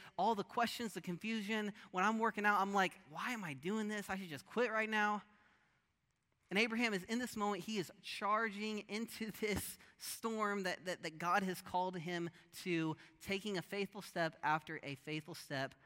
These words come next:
for three days straight. Then we continue on, verse six.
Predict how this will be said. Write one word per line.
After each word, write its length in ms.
for 140
three 420
days 520
straight. 460
Then 80
we 80
continue 340
on, 220
verse 160
six. 480